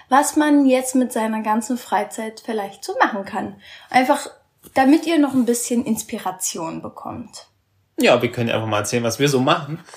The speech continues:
Speaker 2: weil Maria manchmal doch, wie sie sagt, Schwierigkeiten hat zu überlegen, was sie so <laughs> machen will.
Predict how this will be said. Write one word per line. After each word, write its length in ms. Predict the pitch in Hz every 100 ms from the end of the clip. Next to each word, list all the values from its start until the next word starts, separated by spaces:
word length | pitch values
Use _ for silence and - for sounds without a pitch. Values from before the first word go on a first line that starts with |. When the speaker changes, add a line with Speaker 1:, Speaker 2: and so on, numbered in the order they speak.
| -
Speaker 2:
weil 140 | - 123
Maria 380 | 131 135 165 135
manchmal 320 | 135 151 127
doch, 260 | 143 147 -
wie 80 |
sie 140 | 127 127
sagt, 240 | 123 -
Schwierigkeiten 600 | - 135 143 - 143 147
hat 120 | 147
zu 100 | -
überlegen, 420 | 131 120 127 139 123
was 120 | 117
sie 80 | 143
so 220 | 123 220
<laughs> 0 |
machen 480 | 196 - - 202 196
will. 180 | 233